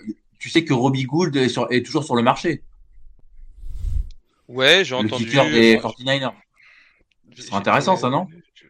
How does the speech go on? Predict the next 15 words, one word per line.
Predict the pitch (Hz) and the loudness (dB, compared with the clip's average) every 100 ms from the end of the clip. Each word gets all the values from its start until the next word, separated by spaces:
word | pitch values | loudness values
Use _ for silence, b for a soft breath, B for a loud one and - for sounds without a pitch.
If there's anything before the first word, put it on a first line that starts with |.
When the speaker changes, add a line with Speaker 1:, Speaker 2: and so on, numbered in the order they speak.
| _ b b b b b b b b b b b b - | _ b b b b b b b b b b b b -20
Speaker 2:
je, | - 120 | -16 -12
je, | 113 135 | -8 -8
je | 117 | -8
Speaker 1:
Non ? | 117 | -4
Speaker 2:
sais, | 143 151 | -2 -2
je | 131 | -6
sais | - | -6
pas. | - 131 135 | 4 6 6
Honnêtement, | 127 135 147 | 4 0 -2
je | 156 | -4
pense | 156 - | -4 -4
que | |
tous | 139 160 | -6 -4
les | 156 139 | -4 -2
ans, | 156 | -4